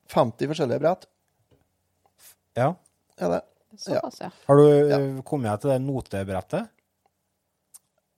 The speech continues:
Speaker 1: Nei, da, det der er en, en artig, da, sjø, fordi at her spillet her, det spiller jeg på en litt annerledes måte enn mange andre <laughs> gjør jeg. Jeg spilte en del på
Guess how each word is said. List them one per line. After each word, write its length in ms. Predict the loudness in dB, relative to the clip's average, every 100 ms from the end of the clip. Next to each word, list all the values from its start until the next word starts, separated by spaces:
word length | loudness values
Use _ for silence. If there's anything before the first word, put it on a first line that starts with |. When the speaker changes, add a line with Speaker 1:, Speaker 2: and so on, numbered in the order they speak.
| _ _ _ _ 0
Speaker 1:
Nei, 260 | 4 4
da, 240 | 2 -2 -4
det 240 | -2 -2
der 240 | 0 -2 -2
er 140 | -4 -4
en, 80 | -4
en 140 | -6
artig, 260 | -6 -2 0
da, 160 | 2 0
sjø, 180 | 0 -4
fordi 160 | -2 -4
at 140 | -2
her 80 | -4
spillet 320 | -2 -2 0
her, 200 | 0 0
det 120 | 0
spiller 320 | -4 -4 -2 -2
jeg 140 | -2
på 100 | -4
en 120 | -6 -6
litt 160 | -8
annerledes 540 | -6 -6 -4 -4 -4 -4
måte 340 | -4 -6 -4 -4
enn 140 | -2
mange 220 | -2 -2 -2
andre 300 | -2 -2 -2 -4 -10
<laughs> 200 | -12 -8
gjør 160 | -2 0
jeg. 140 | -2 -4 _ _ _ _ -20 -20 -18 -16 -16 -18 -14 -8 -6 -4 -4 -6 -6 -6
Jeg 260 | -4 0 0
spilte 460 | 0 -4 -4 0 0
en 140 | 2
del 240 | 2 2 2
på 220 | -2 -2